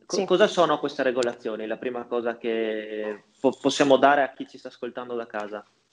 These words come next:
Speaker 2: Beh, la possibilità di inviare una regolazione sulla base di, ovviamente, un sollecito da parte della persona, senza farlo venire in studio.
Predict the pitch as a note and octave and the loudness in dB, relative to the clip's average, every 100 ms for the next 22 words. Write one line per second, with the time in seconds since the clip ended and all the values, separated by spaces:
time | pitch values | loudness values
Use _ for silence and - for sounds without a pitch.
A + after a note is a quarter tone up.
0 | _ - _ _ _ A3+ G3+ G3+ G3+ F#3+ | _ -20 _ _ _ 8 8 6 2 0
1 | G#3+ F#3+ G3 G3 G3 A3+ G3+ G3 F#3+ F3+ | 2 4 4 8 10 10 8 4 4 2
2 | F3+ F3 F3+ F#3+ F#3+ F3+ G3 F#3+ F#3 F3+ | 2 0 0 -2 0 4 6 6 4 2
3 | F3 F3 F3+ F3+ - G3 F3+ F#3 G3+ C#4+ | 0 -2 0 0 -2 -2 2 4 2 0
4 | - _ - F#3+ E3+ D#3+ E3 F3 F3+ D#3+ | -8 _ -8 0 2 6 6 6 -2 -4
5 | E3+ E3+ E3 E3+ E3+ F3 F3+ F3 F3 F3 | -6 -6 -6 -4 -4 -4 -8 -2 4 8
6 | F#3+ - F3 E3+ E3 F3 - F3 E3+ E3+ | 6 4 2 2 4 0 0 0 2 2
7 | G3+ - - E3+ E3+ F3+ A#3+ - - _ | 0 -2 0 2 8 8 8 2 -20 _
8 | _ - G#3+ F#3 A3 G#3 F3+ F#3 F#3 F3 | _ 4 6 8 6 8 6 6 4 4
9 | E3+ F3 F3 F3 - F3+ D#3+ E3+ E3 | 4 4 4 0 -4 -6 -2 0 0